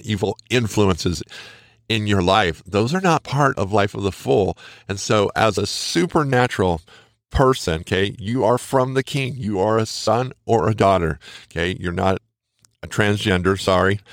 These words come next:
You are a son or a daughter, and you are from him, and you are endued with this supernatural epigenetics, okay? This,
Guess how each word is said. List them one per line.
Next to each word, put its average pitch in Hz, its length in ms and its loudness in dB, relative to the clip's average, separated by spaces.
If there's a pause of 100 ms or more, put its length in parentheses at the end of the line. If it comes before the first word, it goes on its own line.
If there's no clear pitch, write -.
(360)
You 117 220 0
are 113 180 4
a 110 80 2
son 131 440 0 (100)
or 123 240 -2
a 120 60 -2
daughter, 101 560 2
and 95 160 -8
you 98 160 -6
are 98 80 -2
from 143 360 -2
him, 87 240 -2
and 98 180 -8
you 127 200 -8
are 131 200 -6 (140)
endued 143 640 2 (400)
with 104 160 0
this 110 160 0
supernatural 92 1300 0 (420)
epigenetics, 120 880 2
okay? 101 340 2
This, 98 420 -2